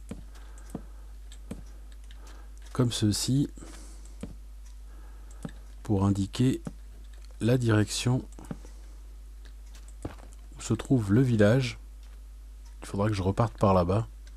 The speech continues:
Pour être sûr de retrouver mon, mon village original.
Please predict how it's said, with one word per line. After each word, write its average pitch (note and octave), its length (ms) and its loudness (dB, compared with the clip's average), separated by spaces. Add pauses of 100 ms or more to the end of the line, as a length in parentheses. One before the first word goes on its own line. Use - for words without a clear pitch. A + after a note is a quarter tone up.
(1200)
Pour G2 200 6
être F#2 100 4
sûr B2+ 360 4
de G2+ 80 4
retrouver G2 520 4
mon, F2 380 6
mon G#2 180 6
village G#2+ 400 4
original. G2 560 4